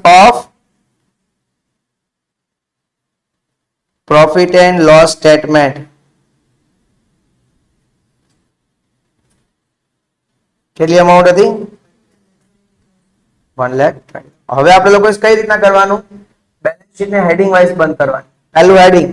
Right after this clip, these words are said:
શેરહોલ્ડર ફંડ, ફાઈવ લાખ પ્લસ સિક્સ ટ્વેન્ટી. સોરી, ફાઈવ લાખ પ્લસ વન ટ્વેન્ટી એટલે સિક્સ ટ્વેન્ટી.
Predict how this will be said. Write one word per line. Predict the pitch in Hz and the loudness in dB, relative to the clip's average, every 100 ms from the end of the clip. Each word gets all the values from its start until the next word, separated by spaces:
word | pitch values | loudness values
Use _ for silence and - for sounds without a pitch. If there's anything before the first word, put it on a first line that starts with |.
| - | -12
શેરહોલ્ડર | - 170 175 180 180 180 | -4 0 4 4 2 0
ફંડ, | 170 175 147 - _ _ _ _ _ _ - | 2 0 0 -10 _ _ _ _ _ _ -2
ફાઈવ | 156 165 | 2 4
લાખ | 190 202 196 | 4 2 0
પ્લસ | 185 180 - | 0 0 -2
સિક્સ | 190 190 | -6 -4
ટ્વેન્ટી. | 185 180 180 165 - - _ _ _ _ _ _ _ _ - | 0 0 0 -4 -6 -14 _ _ _ _ _ _ _ _ -8
સોરી, | - 143 | -2 0
ફાઈવ | 135 143 160 | 0 0 2
લાખ | 190 190 | 2 2
પ્લસ | 185 180 | -2 0
વન | 170 180 | 0 0
ટ્વેન્ટી | 180 185 180 170 | 0 -2 0 -2
એટલે | 151 170 226 - _ | 0 2 0 -4 _
સિક્સ | - 202 202 - | -6 -2 -2 -4
ટ્વેન્ટી. | 170 151 139 131 | -2 -2 -2 -12